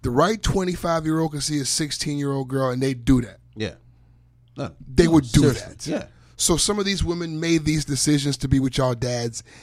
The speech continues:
Speaker 1: in high school.
Speaker 2: Right. Correct.
Speaker 1: I wore Buffalinos as a child.
Speaker 2: Exactly.
Speaker 1: <laughs> That's the kind of guy that I was.
Speaker 2: That's the kind of man I was. Hush puppies and Buffalino.
Speaker 1: Okay. All right.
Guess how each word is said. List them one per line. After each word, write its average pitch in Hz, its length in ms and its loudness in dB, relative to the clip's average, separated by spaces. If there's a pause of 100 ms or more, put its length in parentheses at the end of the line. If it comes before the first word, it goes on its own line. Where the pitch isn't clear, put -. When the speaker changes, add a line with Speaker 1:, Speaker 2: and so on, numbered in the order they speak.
(120)
Speaker 1:
in 151 120 -4
high - 340 -6
school. - 360 -6 (160)
Speaker 2:
Right. 95 220 -6 (640)
Correct. - 400 -6 (280)
Speaker 1:
I 175 80 6
wore 185 180 6
Buffalinos 139 1000 4
as 127 140 -2
a 120 60 -6
child. 101 420 -6
Speaker 2:
Exactly. 87 520 -10 (100)
Speaker 1:
<laughs> 123 100 -16
That's 180 200 8
the 160 80 2
kind 143 180 4
of 131 60 0
guy 131 140 6
that 127 120 4
I 135 120 10
was. 117 180 2 (120)
Speaker 2:
That's 127 180 0
the 123 60 -4
kind - 200 0
of 98 100 0
man 101 240 -2
I 98 100 -2
was. 87 140 -6
Hush 131 240 0
puppies 113 320 2
and 107 120 -6
Buffalino. 90 540 -8
Speaker 1:
Okay. 143 280 2 (840)
All - 80 -4
right. 131 140 4